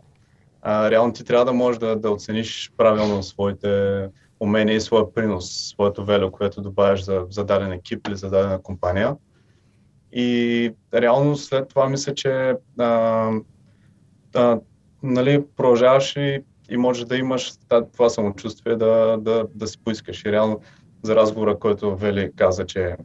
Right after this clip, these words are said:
е хубаво да, да си проактивен, да инициираш. А, и за да можеш да инициираш този разговор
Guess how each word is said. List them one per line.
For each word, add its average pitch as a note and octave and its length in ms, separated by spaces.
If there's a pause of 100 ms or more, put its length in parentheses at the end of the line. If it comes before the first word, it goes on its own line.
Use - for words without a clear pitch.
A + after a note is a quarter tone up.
(260)
е F#2+ 200
хубаво A2+ 360
да, G#2 220
да G#2+ 120
си - 100
проактивен, A2 500
да G2 80
инициираш. A2 720 (600)
А, A2 540 (220)
и A2+ 220
за G#2+ 140
да A2 120
можеш B2 300
да A2+ 300
инициираш A#2 420
този A#2 280
разговор A#2 640